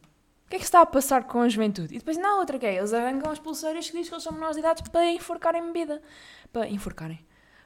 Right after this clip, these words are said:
Para emborcarem bebida. Até já me pediram para ir comprar bebida porque eles eram menores e não podiam beber, tipo.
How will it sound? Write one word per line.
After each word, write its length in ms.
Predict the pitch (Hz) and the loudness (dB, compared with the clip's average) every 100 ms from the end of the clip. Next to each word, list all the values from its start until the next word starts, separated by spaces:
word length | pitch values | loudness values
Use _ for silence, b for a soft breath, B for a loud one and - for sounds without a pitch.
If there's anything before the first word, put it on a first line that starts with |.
| - | -2
Para 320 | 233 240 240 | 2 2 4
emborcarem 520 | 247 254 262 277 277 | 4 2 2 0 2
bebida. 320 | 277 285 233 - _ _ _ _ _ _ - 196 | 0 -2 -6 -12 _ _ _ _ _ _ -16 -8
Até 180 | 190 | -4
já 160 | 180 175 | -2 -2
me 80 | 185 | -4
pediram 360 | 185 185 190 | -4 -4 -2
para 100 | 202 | -4
ir 40 | 202 | -4
comprar 320 | 220 220 214 | -4 -4 -4
bebida 300 | 202 220 220 | -2 -2 -2
porque 260 | 220 226 220 | -4 -6 -4
eles 120 | 220 | -2
eram 180 | 226 240 | 0 2
menores 300 | 247 240 254 | 2 2 4
e 60 | |
não 160 | 269 262 | 4 4
podiam 320 | 262 277 277 | 2 -2 -2
beber, 260 | 285 320 247 | -2 -2 0
tipo. 380 | 226 190 185 | 0 0 -6